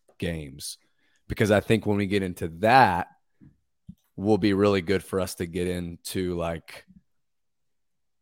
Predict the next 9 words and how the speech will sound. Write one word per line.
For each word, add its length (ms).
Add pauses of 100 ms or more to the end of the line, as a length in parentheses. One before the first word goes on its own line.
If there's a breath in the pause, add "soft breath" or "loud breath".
(880)
how 220
collaborative 720
is 180
the 80
programming 560
effort 340
now 200
moving 280
forward? 540